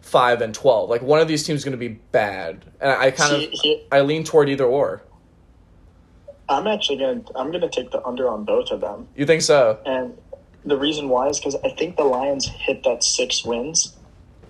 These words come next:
Speaker 2: but I think it's just six wins. I think, I think they're just under the six and a half, but I think the Bears are, like, a three-win team. Like, I think they're, like, bottom of the barrel, up for the number one or two pick next year type bad.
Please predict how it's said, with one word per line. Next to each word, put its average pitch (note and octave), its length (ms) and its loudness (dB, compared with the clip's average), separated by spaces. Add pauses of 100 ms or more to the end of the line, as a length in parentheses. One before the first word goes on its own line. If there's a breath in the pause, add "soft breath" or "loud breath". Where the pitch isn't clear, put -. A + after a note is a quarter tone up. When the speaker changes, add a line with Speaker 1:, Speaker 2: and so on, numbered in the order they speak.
(140)
Speaker 2:
but B2+ 120 2
I A#2+ 60 2
think B2+ 180 0
it's A2+ 120 0
just - 200 0
six - 240 -2
wins. - 300 -10
I - 60 -2
think, C4 320 -2
I - 140 -2
think - 260 -4
they're A#2 280 2
just - 520 0
under A#2 280 0
the A2+ 100 0
six - 260 -2
and A2 80 -8
a A2 40 -8
half, A#2 240 -6 (160)
but A2 80 0
I A2+ 100 2
think - 220 2
the B2 60 0
Bears A2+ 420 2
are, G#2+ 380 0 (600)
like, A2 160 -2
a - 60 -4
three-win - 540 -4
team. - 300 -10 (220)
Like, - 160 0
I B2 100 4
think A#2+ 280 -4
they're, A2+ 220 4
like, G2+ 380 0 (400)
bottom A#2+ 480 -2
of A#2 140 -6
the A#2+ 60 -4
barrel, A2+ 560 0 (580)
up B2 280 -4
for B2 180 -2
the A#2 420 -6 (560)
number B2 340 0
one A2+ 240 0
or G#2+ 80 -2
two A2+ 240 -4
pick A2 280 -6
next - 320 -4
year - 120 -2
type - 380 -2
bad. - 300 -4